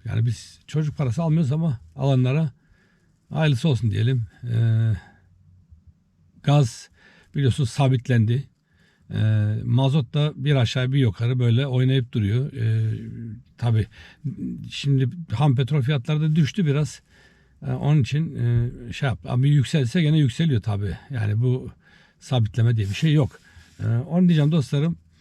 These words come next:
Birkaç gün, e, böyle dışarılara çıkamıyorum ama vlog olarak sizlere, e, derdimi anlatmaya çalışacağım. E, herhalde ben kendimi üşüttüm. E,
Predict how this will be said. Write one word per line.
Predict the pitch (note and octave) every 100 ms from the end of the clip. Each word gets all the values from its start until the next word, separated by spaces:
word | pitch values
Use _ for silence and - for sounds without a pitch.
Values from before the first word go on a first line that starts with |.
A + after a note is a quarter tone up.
| _ _ _ -
Birkaç | C3 D3+ E3+ B2+
gün, | - E3+ -
e, | C#3 C#3 C3
böyle | C#3+ C#3 C3
dışarılara | B2 D3+ C#3+ D3+
çıkamıyorum | B2+ - F3 A2+ A#2+ D3+
ama | D3 C#3+
vlog | D3 C#3 C3
olarak | B2 A2+
sizlere, | - B2 B2+ D3 -
e, | B2 B2+ B2
derdimi | C#3 B2+ D3+
anlatmaya | C3+ A#2+ C#3
çalışacağım. | A#2 A#2+ - A2+ C3+ - - - - - - - -
E, | B2+ B2 B2+ C3 - - - - -
herhalde | A3 F3+ F3
ben | F3
kendimi | C#3+ F3 F3+
üşüttüm. | C#3 C#3+ - D#3+ C#3+ - _ - -
E, | C3